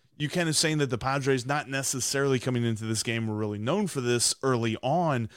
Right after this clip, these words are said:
Just watching it, it kind of seemed not like his old hat, but it was, it, it seemed very natural for the Padres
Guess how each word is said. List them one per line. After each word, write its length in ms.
Just 200
watching 540
it, 140
it 100
kind 380
of 80
seemed 720
not 280
like 220
his 180
old 200
hat, 240
but 80
it 20
was, 140
it, 200
it 80
seemed 320
very 420
natural 580
for 480
the 60
Padres 520